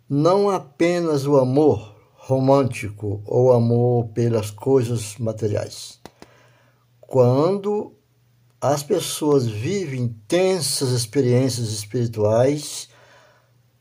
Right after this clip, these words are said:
a energia do amor está sempre presente. É um amor incondicional."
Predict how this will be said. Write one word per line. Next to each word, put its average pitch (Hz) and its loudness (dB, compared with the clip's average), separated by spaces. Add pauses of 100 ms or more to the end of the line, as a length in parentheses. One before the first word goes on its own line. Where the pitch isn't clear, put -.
(100)
a 147 4
energia 160 2
do 143 4
amor 131 0
está 131 -2
sempre 160 -4
presente. 131 -2 (1500)
É 127 6
um 170 2
amor 151 0
incondicional." 156 0